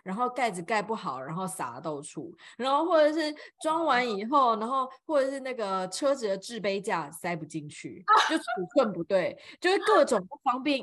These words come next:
Speaker 1: 一点都不方便。然后我就想说，哦，那是不是因为我买的杯子不对，于是又再买，然后 <laughs> 你知道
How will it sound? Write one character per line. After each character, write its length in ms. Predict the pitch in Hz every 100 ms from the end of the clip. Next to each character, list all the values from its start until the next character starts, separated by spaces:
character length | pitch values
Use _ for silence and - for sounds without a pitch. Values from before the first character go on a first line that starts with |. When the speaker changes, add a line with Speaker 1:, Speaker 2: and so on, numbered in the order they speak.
| -
Speaker 1:
一 160 | 349
点 260 | 233 220 185
都 140 | 233
不 120 | 214
方 280 | 233 208 202
便。 360 | 214 208 175 214 - -
然 100 | -
后 120 | 339 453
我 80 |
就 180 | 427 370
想 100 | 330
说， 120 | 294 330
哦， 260 | 330 320 359
那 120 | 381
是 140 | 359
不 60 | 359
是 160 | 359
因 160 | 311 330
为 60 | 320
我 140 | 254
买 200 | 233 185
的 100 | 151
杯 220 | 151 196
子 100 | 196
不 140 | 160 139
对， 280 | 147 117 _ -
于 120 | 196
是 160 | 208
又 140 | 240 220
再 180 | 214 180
买， 80 | - - _ _ _
然 120 | 247
后 80 | 330
<laughs> 580 | - - 320 - 349 -
你 100 | 277
知 100 | -
道 360 | 247 311 -